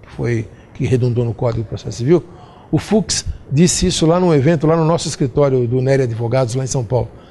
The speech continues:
junto com um debate comigo lá. Foi, isso passou em cadeia nacional e tal. O Fux disse o seguinte: "Ô, Nery, precisamos colocar o código na rua.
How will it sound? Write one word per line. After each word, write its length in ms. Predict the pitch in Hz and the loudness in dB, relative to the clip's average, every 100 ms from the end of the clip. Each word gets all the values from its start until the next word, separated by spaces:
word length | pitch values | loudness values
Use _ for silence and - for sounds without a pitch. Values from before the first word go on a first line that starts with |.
| - - - - - - 120 | -20 -20 -20 -20 -20 -6 -2
junto 260 | 107 147 | 0 0
com 140 | 143 143 | 0 0
um 40 | |
debate 320 | 127 123 135 - | 0 0 -2 -2
comigo 340 | 131 131 120 | -2 0 0
lá. 200 | 113 107 - - - - | -4 -6 -12 -20 -20 -20
Foi, 260 | - 143 120 - | -6 -4 -4 -6
isso 160 | - | -12
passou 320 | 151 135 - 131 | -6 -4 -2 -2
em 120 | 127 | -2
cadeia 400 | - 123 127 123 | -2 0 0 0
nacional 400 | 113 117 127 123 | -2 -2 0 -2
e 40 | |
tal. 200 | - 117 - - - - - | -2 -6 -8 -18 -20 -20 -10
O 60 | 131 | -8
Fux 380 | - 170 156 127 | -2 0 2 2
disse 200 | 165 - | 2 2
o 40 | |
seguinte: 520 | - 147 131 113 - - - - - - - | 0 0 0 -2 -8 -16 -20 -20 -20 -20 -8
"Ô, 640 | - 143 135 127 123 120 120 | 2 4 4 4 2 2 2
Nery, 460 | 120 160 156 110 101 - - - - - - | 4 4 4 0 -4 -18 -20 -20 -20 -20 -2
precisamos 300 | 131 196 202 | 2 2 4
colocar 360 | 214 202 - | 4 2 2
o 80 | 208 | -2
código 480 | 208 - 208 214 220 | 0 0 2 2 0
na 80 | 226 | 2
rua. 320 | 151 196 104 | 2 2 0